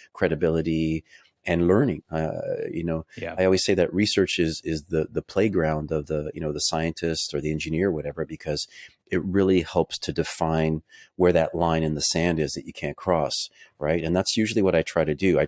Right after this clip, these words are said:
Speaker 1: when I try to validate something or test something, you know, how far can I go before this breaks down or this is not gonna work,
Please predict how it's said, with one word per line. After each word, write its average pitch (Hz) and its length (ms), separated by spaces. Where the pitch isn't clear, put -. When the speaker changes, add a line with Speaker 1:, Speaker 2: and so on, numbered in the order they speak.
Speaker 1:
when 82 120
I 80 40
try 80 160
to 78 80
validate 80 500
something 78 400
or 71 60
test - 320
something, 113 420
you 85 80
know, 80 100
how 104 260
far 95 380
can 85 220
I 78 80
go 85 320
before 78 640
this - 140
breaks - 300
down 78 300
or 69 60
this 73 160
is 73 100
not 78 240
gonna 76 180
work, 73 420